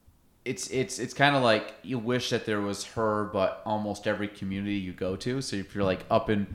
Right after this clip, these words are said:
Moores or you're out in, like, Morrisonville or down in Peru, you're like, "God, I wish she was, like, in town." 'Cause, I mean, she's in Plattsburgh, which is perfect, but, um, it's, it's, it's a very cool concept, and it, like, you start building that following of people.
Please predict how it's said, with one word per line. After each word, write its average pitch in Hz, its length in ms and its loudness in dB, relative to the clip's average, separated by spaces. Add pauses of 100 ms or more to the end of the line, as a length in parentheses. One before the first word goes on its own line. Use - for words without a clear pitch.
(300)
Moores 120 600 10
or 107 80 2
you're 107 100 6
out 107 180 6
in, 110 60 -2
like, 98 220 -2
Morrisonville 117 880 6
or 101 80 6
down 107 240 4
in 98 60 0
Peru, 113 380 2
you're 107 120 2
like, 95 120 -4
"God, 98 320 -6
I 104 60 -2
wish - 460 -4
she - 180 -2
was, 107 200 0
like, 95 180 -2
in 104 140 0
town." 101 420 0 (300)
'Cause, 147 200 0
I 160 60 8
mean, 135 240 4
she's 135 180 -2
in 131 120 2
Plattsburgh, 98 440 6
which 92 160 -8
is 85 120 -8
perfect, - 500 -2
but, - 260 -6 (320)
um, 87 400 -2 (140)
it's, - 180 -6
it's, - 120 -8
it's - 180 -2
a 123 60 0
very 156 240 6
cool 107 220 -2
concept, 113 600 0
and 92 140 -2
it, 92 220 -6
like, 101 180 -8
you 107 120 -6
start 120 300 2
building 113 300 2
that - 140 -8
following 104 540 0
of - 80 -12
people. 101 540 -2